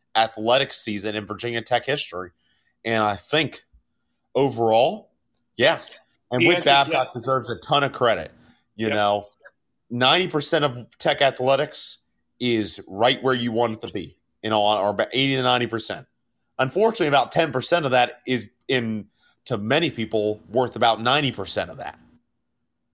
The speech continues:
Speaker 1: in terms of football and getting that right.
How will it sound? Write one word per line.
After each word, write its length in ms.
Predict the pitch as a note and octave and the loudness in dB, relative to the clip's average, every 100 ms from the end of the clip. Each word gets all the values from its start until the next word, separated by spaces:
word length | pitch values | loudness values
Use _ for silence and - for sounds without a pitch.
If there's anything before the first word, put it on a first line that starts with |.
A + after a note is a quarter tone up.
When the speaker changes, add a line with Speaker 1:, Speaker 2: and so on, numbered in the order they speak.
| _ _ - | _ _ -10
Speaker 1:
in 280 | G#2+ A2 G2+ | -6 -4 -2
terms 180 | A#2+ | -4
of 80 | G2 | -2
football 400 | B2 A#2+ G2 F#2+ | -2 0 0 0
and 100 | F#2+ | -2
getting 220 | F#2+ G2+ | -4 -4
that 260 | G2 A2 G2+ | -2 -2 -2
right. 320 | F2 F2 F#2 | -6 -6 -8